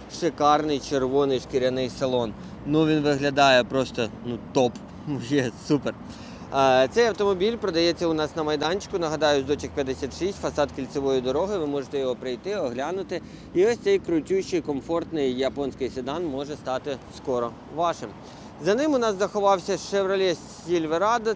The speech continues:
це такий американський пікап з двигуном п'ять і три бензин,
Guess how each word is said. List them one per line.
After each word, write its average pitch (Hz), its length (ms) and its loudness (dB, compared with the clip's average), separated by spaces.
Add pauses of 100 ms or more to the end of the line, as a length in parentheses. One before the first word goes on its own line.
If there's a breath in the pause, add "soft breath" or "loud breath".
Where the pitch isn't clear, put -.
це 180 120 0
такий 165 240 -2
американський 156 640 -2
пікап 202 440 0
з 156 40 -10
двигуном 160 560 0
п'ять 165 320 2
і 151 60 -2
три 160 300 2
бензин, 165 520 0